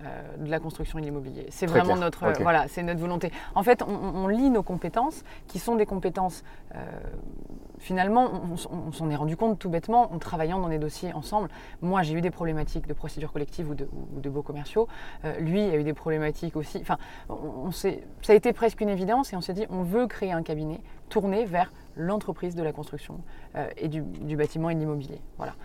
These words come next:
Speaker 1: Donc non, finalement, ça, ça va se lier, comme je te le disais au début,
Speaker 2: Très
Speaker 1: Guillaume
Speaker 2: clair.
Speaker 1: va gérer, il a cette cible aussi,
Speaker 2: Ouais.
Speaker 1: tournée vers l'immobilier et la construction. Euh, il a cette cible. Lui va plutôt gérer donc, les problématiques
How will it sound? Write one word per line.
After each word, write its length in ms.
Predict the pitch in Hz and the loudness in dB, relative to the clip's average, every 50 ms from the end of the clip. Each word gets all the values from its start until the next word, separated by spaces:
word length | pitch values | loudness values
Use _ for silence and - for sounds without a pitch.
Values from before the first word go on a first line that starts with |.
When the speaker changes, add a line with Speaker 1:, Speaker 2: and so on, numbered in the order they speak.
| - - - - - 175 | -16 -16 -16 -6 0 2
Speaker 1:
Donc 240 | 185 170 - - | 2 2 2 2
non, 280 | 185 214 240 247 240 220 | 2 4 4 4 4 2
finalement, 380 | 196 - 190 180 180 196 214 220 | 0 -2 -2 0 0 2 0 0
ça, 160 | - - - | -2 -4 -8
ça 140 | - - 156 | -6 -4 -2
va 100 | 165 165 | -2 -2
se 140 | - 180 | -2 -2
lier, 260 | 165 165 170 185 170 160 | -2 0 0 0 0 -2
comme 140 | - 160 | -4 -6
je 60 | - - | -6 -6
te 60 | - | -6
le 60 | 160 | -4
disais 160 | 156 160 165 | -4 -2 -2
au 60 | 160 | -2
début, 260 | 156 160 170 202 214 208 - - - - - | -2 0 0 0 0 0 -2 -6 -12 -8 -4
Speaker 2:
Très 120 | 160 160 | -2 2
Speaker 1:
Guillaume 320 | 170 180 190 185 180 160 - | 4 4 4 4 2 2 6
Speaker 2:
clair. 240 | 165 160 165 160 | 6 8 8 6
Speaker 1:
va 20 | - - | 4 0
gérer, 420 | 147 135 143 165 165 160 180 170 - | -8 -4 -2 0 0 0 0 0 0
il 120 | 196 214 247 | 2 4 6
a 140 | 262 240 | 6 6
cette 180 | - - 170 156 | 6 2 -4 -4
cible 320 | - - - 170 151 143 | -4 -4 -4 -2 -2 -2
aussi, 200 | 147 139 - 151 | -2 -4 -4 -6
Speaker 2:
Ouais. 180 | 139 120 107 98 | -4 -4 -4 -2
Speaker 1:
tournée 260 | - 165 156 156 151 | -2 0 0 0 0
vers 160 | 143 147 135 | 0 0 0
l'immobilier 400 | 143 143 139 139 135 139 135 131 | 0 -2 0 0 0 0 0 -2
et 40 | 131 | -6
la 100 | 131 131 | -8 -8
construction. 460 | - - 135 - - - - - - - - - - - - - - - - - | -10 -12 -12 -12 -12 -12 -10 -10 -10 -8 -8 -8 -8 -8 -10 -10 -10 -10 -8 -6
Euh, 280 | - 123 117 - 185 - - | -4 -4 -2 -2 -2 -2 0
il 140 | 170 185 | 4 4
a 60 | 214 190 | 4 4
cette 180 | - 180 165 | 2 -2 -4
cible. 260 | - - - 135 139 - - - - - - | -4 -8 -8 -8 -8 -10 -10 -12 -12 -10 -6
Lui 240 | 151 160 180 208 214 | -2 0 2 2 4
va 140 | 180 180 151 | 4 4 4
plutôt 240 | - - 151 175 165 | 2 0 -4 -4 -2
gérer 400 | 151 160 143 151 151 147 - - 151 | -2 -2 -2 -2 -2 -2 -4 -6 -8
donc, 220 | 143 143 135 - - | -8 -6 -6 -6 -8
les 80 | 147 | -8
problématiques 520 | 135 - 147 151 143 139 - 147 143 - | -8 -6 -4 -4 -4 -4 -4 -6 -8 -8